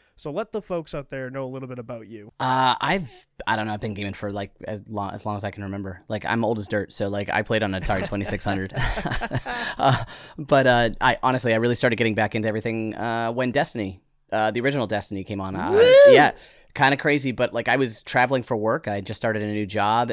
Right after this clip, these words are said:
Speaker 2: and didn't know what a clan was, and that's how I started connecting, 'cause I was away for, like, six months from my family, so it was, like,
Speaker 1: Yeah.
Speaker 2: one of those deals.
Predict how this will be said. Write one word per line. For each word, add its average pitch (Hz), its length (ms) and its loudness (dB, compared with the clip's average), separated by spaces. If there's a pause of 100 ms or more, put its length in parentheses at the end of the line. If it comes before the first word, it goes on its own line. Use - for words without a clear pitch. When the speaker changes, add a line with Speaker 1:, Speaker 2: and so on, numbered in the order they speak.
Speaker 2:
and 104 240 -4
didn't 110 140 -4
know 107 100 -2
what 107 80 0
a 101 40 -8
clan 117 280 -4
was, 135 420 -2
and 101 560 -6 (260)
that's 98 300 -2
how 104 340 0
I 104 160 0
started 107 320 -6
connecting, 113 360 -6
'cause 95 120 -10
I 110 40 -2
was 104 100 -4
away 107 180 -4
for, 107 120 -8
like, 98 120 -8
six - 220 -10
months 107 240 -10
from 98 140 -12
my 95 100 -10
family, 101 360 -6
so 98 220 -10
it 92 60 -8
was, 95 120 -10
like, 156 80 -4
Speaker 1:
Yeah. 147 100 -6
Speaker 2:
one 104 100 -4
of 98 60 -6
those 101 200 -6
deals. 117 360 -2